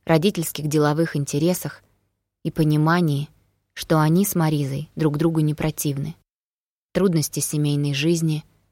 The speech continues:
поиски компромисса, мечта о ребенке, одна на двоих, такая яркая и сильная. Демон перевел взгляд на спектографию на столе. Прекрасная молодая женщина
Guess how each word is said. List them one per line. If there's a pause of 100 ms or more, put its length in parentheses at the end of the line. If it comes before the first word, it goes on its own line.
(120)
поиски
компромисса, (560)
мечта
о
ребенке, (340)
одна
на
двоих, (280)
такая
яркая
и
сильная. (840)
Демон
перевел
взгляд
на
спектографию
на
столе. (580)
Прекрасная
молодая
женщина